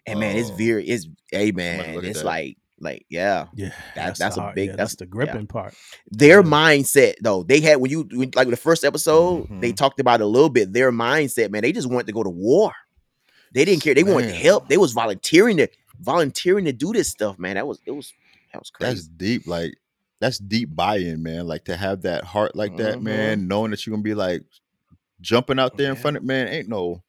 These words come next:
Speaker 2: I, like,
Speaker 1: Yeah.
Speaker 2: now I think about it, I'd be like, could I, I always ask myself, "Could I have did that?" And I really honestly don't think I could do that.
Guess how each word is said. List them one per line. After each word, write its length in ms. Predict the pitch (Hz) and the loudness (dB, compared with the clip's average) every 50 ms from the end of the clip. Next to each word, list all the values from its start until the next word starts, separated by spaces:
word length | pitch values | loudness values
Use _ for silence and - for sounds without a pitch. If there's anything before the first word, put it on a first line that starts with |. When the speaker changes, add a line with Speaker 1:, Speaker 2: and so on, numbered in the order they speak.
| _ _ _ _ _ _ _ _ _ _ _ _ _ _ _ - - | _ _ _ _ _ _ _ _ _ _ _ _ _ _ _ -10 -4
Speaker 2:
I, 140 | - 117 151 | -2 -2 -2
like, 240 | - - 98 101 87 | 0 0 0 0 2
Speaker 1:
Yeah. 60 | 110 | 4
Speaker 2:
now 180 | 107 120 139 139 | 6 6 6 6
I 80 | 147 | 6
think 180 | 143 156 147 143 | 4 4 2 2
about 220 | 139 139 139 135 | 6 6 6 8
it, 40 | 127 | 8
I'd 120 | 127 139 143 | 4 4 2
be 80 | 127 | 2
like, 240 | 104 92 90 85 - _ _ - - - | 2 2 2 0 -2 _ _ -20 -12 -4
could 140 | - 127 120 | -2 2 2
I, 100 | 120 - | 2 4
I 140 | - 131 147 - - | 4 4 4 6 6
always 240 | 131 151 143 135 131 | 4 4 4 4 0
ask 160 | 117 120 - | -2 -2 -2
myself, 320 | 117 107 - - 98 87 | -4 -4 0 0 -2 0
"Could 140 | - 170 220 | 0 0 0
I 20 | |
have 140 | 285 226 180 | 2 0 2
did 180 | 165 175 170 170 | 2 0 0 2
that?" 220 | 180 180 170 - - | 0 0 0 -2 -4
And 100 | 104 107 | -2 2
I 140 | 117 139 | 2 2
really 300 | 131 117 113 131 135 127 | 2 4 4 4 4 4
honestly 320 | 95 113 127 135 - - 139 | 4 2 2 0 0 -4 -4
don't 100 | 139 131 | -4 -4
think 140 | 139 117 123 | -2 -2 -2
I 80 | 135 | -2
could 100 | 135 127 | -2 -4
do 80 | 135 156 | -4 -2
that. 180 | 151 92 - | -4 -4 -6